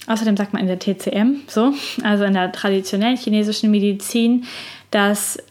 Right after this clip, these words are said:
diese Vergrößerung und, ähm, ja, fast Hyperaktivität der Schilddrüse auch von Angstzuständen und Depressionen ausgelöst werden kann. Also da geht man wieder mehr in Richtung der psychosomatischen Richtung.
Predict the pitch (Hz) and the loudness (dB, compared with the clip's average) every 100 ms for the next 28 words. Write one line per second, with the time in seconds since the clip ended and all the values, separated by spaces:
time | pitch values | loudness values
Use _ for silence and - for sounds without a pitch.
0 | _ - 214 196 214 202 190 202 185 190 | _ -10 -4 2 4 4 0 -2 -2 2
1 | 226 311 269 220 214 220 220 - 208 196 | 2 2 0 0 2 2 2 0 0 2
2 | 190 190 - - 190 185 185 190 180 - | 2 -2 -4 -2 0 0 0 0 -2 -8
3 | - 180 185 - - - - - 214 208 | -4 -2 -2 -8 -18 -20 -20 -6 -4 -2
4 | - 277 277 247 208 - 202 208 254 196 | -2 0 2 0 0 -2 -2 0 0 0
5 | 190 269 302 302 190 185 180 214 247 - | 0 0 -2 -4 -2 0 0 0 -2 -10
6 | - - - - 208 226 285 - - - | -14 -14 -16 -4 0 2 0 -6 -8 -2
7 | 214 - 240 254 - 220 - 220 220 220 | 0 2 0 0 -4 -4 0 0 2 0
8 | - 214 214 214 - - - 202 196 - | 0 2 4 2 -2 -12 -4 -2 -2 -4
9 | 196 - 226 240 208 202 196 - 175 170 | -4 -2 0 2 2 2 0 0 -2 -2
10 | - - 160 156 190 - 180 175 - 190 | -4 -6 -8 -6 -12 -12 -10 -10 -10 -10
11 | 190 180 180 - - - - 190 196 202 | -8 -10 -10 -16 -20 -12 -4 0 0 0
12 | 208 196 196 208 190 190 190 185 - 208 | 2 2 2 0 0 2 0 -2 0 0
13 | 202 - 196 202 196 208 202 185 185 - | 2 2 0 0 0 2 2 2 -2 -4
14 | 202 196 196 180 180 202 226 240 240 269 | -2 0 2 0 -4 -2 0 0 0 0